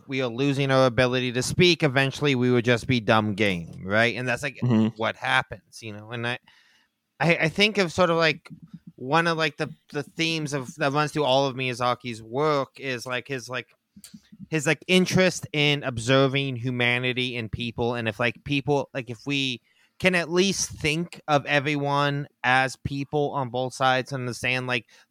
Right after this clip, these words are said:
Speaker 1: the humanity to, like, an issue like this, right? Even, like, you know, the Princess Mononoke character herself is this, this girl who's been raised by wolves and, like,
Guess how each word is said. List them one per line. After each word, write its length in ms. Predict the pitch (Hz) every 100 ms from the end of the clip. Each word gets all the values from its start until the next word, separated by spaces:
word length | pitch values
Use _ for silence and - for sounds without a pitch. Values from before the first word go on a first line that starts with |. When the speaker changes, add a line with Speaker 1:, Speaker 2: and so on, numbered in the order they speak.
| -
Speaker 1:
the 100 | 131
humanity 840 | 127 120 117 117 127 139 131 131
to, 320 | - 139 135
like, 240 | 123 131 -
an 120 | 139
issue 440 | 139 135 143 139 131
like 280 | 135 135 -
this, 360 | 143 147 -
right? 260 | 139 139 139
Even, 420 | 127 135 139 135
like, 360 | 131 127 117 - _ _
you 80 | 139
know, 120 | 139
the 120 | 127
Princess 360 | 127 165 151 135
Mononoke 520 | 143 135 139 127 127
character 380 | - 135 123 131
herself 440 | 123 - 196 165
is 140 | 120 -
this, 260 | 120 107 - _ _ -
this 120 | -
girl 260 | - 170 147
who's 100 | 135
been 180 | 143 135
raised 280 | 139 139
by 160 | 139 135
wolves 440 | 120 127 127 117 -
and, 180 | 143
like, 220 | 131 123